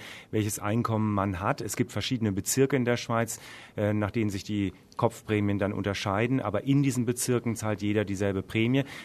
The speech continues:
Man kann aber die Prämienhöhe bestimmen über eine Franchise. Und das ist ein gewisser Selbstbehalt, ein Betrag X, den man erstmal selber vorstrecken muss, bevor man etwas von der Krankenkasse zurückbekommt. Wenn ich eine hohe Franchise wähle,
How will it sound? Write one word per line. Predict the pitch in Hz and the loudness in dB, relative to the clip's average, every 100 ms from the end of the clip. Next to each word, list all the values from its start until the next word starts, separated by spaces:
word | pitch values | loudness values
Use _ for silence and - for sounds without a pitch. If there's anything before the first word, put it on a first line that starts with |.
| - | -4
Man | 113 | -2
kann | 113 123 131 | 0 0 0
aber | 120 120 | 0 2
die | 120 | 0
Prämienhöhe | 113 120 117 117 104 117 117 | 0 0 2 2 2 4 4
bestimmen | 117 - 143 139 123 | 2 0 4 6 6
über | 117 107 110 | 4 2 2
eine | 107 | 0
Franchise. | 110 117 113 - 139 113 98 - - - - | 0 0 0 2 2 2 0 -2 -16 -14 -6
Und | 101 | -2
das | 98 | -2
ist | 110 | 0
ein | 107 104 104 | 0 2 2
gewisser | 104 120 | 2 2
Selbstbehalt, | 101 110 - 120 123 | 4 4 2 2 2
ein | 113 | 0
Betrag | 98 - 107 101 - | -2 0 0 0 2
X, | 143 - - | 2 2 0
den | 117 | 2
man | 110 107 - | 2 2 0
erstmal | 113 - 117 | -2 2 2
selber | 104 110 | 4 2
vorstrecken | 113 120 120 - 120 117 | 4 8 6 6 -2 2
muss, | 113 117 120 | 2 4 2
bevor | - 110 - 117 | -2 -4 2 4
man | 113 107 | 4 2
etwas | 107 - 104 | -2 -2 -2
von | 104 | 0
der | 104 | 0
Krankenkasse | 101 104 98 104 110 | 0 0 0 -2 -2
zurückbekommt. | 107 120 135 123 - 76 - | 2 4 4 0 -2 -6 -2
Wenn | |
ich | 101 | 0
eine | 113 85 | 0 2
hohe | 117 147 | 6 6
Franchise | 147 131 120 139 123 120 | 6 2 2 0 0 0
wähle, | 107 120 131 | 2 4 4